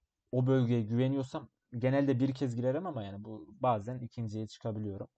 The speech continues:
Ee, bu sefer ortasına atıp wick'ini yakalamaya, yani o order block bölgesinin içine atacağı wick'i yakalamaya çalışırım arkadaşlar. Bu sayede bu-, bunlar tamamen tabii ki o bazen order block bölgesini belirlerken wick'i almamam,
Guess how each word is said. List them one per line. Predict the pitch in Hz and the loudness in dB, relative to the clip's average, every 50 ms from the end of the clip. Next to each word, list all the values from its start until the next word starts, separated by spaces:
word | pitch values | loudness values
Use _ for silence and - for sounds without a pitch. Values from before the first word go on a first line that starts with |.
| _ _ _ _ _ _ _ _ _ _ _ - | _ _ _ _ _ _ _ _ _ _ _ -12
Ee, | - - - - - 135 143 139 | -10 -10 -10 -10 -12 -12 -12 -12
bu | 135 143 165 165 | -12 -12 -12 -12
sefer | - - 135 127 - 226 - - | -4 -2 -2 0 0 -4 -4 -2
ortasına | 131 131 131 127 131 139 127 - 165 160 151 | -2 -2 -2 -2 -4 -6 -8 -4 -2 -2 -2
atıp | - 135 - 175 - | -2 -2 -4 -12 -10
wick'ini | - 123 110 127 147 147 - 170 160 160 | -8 -6 -4 -4 -6 -4 -6 -6 -2 0
yakalamaya, | 156 139 - - 107 95 92 90 90 90 | -2 -2 -2 -4 -6 -6 -6 -8 -10 -10
yani | 101 117 127 | -8 -8 -6
o | 135 143 131 - | -6 -6 -6 -4
order | - 139 151 160 151 143 127 120 | -2 -2 -2 -2 -2 -4 -2 -2
block | 120 120 113 - | -2 -2 -4 -4
bölgesinin | 117 110 110 117 120 - 160 135 | -6 -6 -6 -6 -8 -8 -10 -10
içine | 135 - - 147 147 | -10 -8 -6 -6 -6
atacağı | 135 - 131 110 110 143 147 | -4 -4 -6 -6 -4 -4 -2
wick'i | 135 120 117 - - 143 | -2 -4 -6 -2 0 0
yakalamaya | 123 113 - 110 104 98 98 95 | 0 0 0 -6 -6 -4 -6 -8
çalışırım | - - 104 98 92 - - 98 95 | -10 -10 -12 -12 -12 -12 -14 -12 -12
arkadaşlar. | 98 101 - 101 101 104 104 - - - - _ _ _ _ _ _ _ _ _ _ _ _ _ | -12 -12 -12 -10 -10 -10 -10 -8 -8 -8 -8 _ _ _ _ _ _ _ _ _ _ _ _ _
Bu | - 185 | -18 -18
sayede | - - 156 123 110 123 151 170 - - _ _ _ _ _ | -2 2 4 4 4 4 2 0 -2 -4 _ _ _ _ _
bu-, | 160 151 139 147 160 | -10 -8 -6 -4 -4
bunlar | 160 170 175 180 170 - | -2 2 2 0 0 0
tamamen | 175 175 175 175 165 156 135 | 0 2 2 2 2 0 -2
tabii | 131 - 135 123 113 107 | -2 0 0 0 0 -4
ki | - - - - 117 - _ | -6 -10 -10 -10 -10 -12 _
o | - 135 131 120 | -2 -2 -2 -2
bazen | 117 117 117 131 131 135 127 135 135 131 131 131 | -4 0 2 2 4 4 2 2 -2 -2 -2 -2
order | 127 127 123 123 120 120 120 | -2 -2 -2 -2 -2 -2 0
block | 123 123 120 - | 0 -2 -2 -2
bölgesini | 120 120 117 113 - - 123 117 107 | -4 -4 -4 -6 -6 -6 -6 -6 -4
belirlerken | 113 113 113 117 120 117 113 - 123 113 | -4 -6 -4 -4 -4 -4 -6 -8 -8 -6
wick'i | 113 110 - - 120 110 | -6 -8 -8 -8 -8 -6
almamam, | 113 113 110 110 107 107 110 113 | -6 -4 -4 -6 -6 -6 -8 -10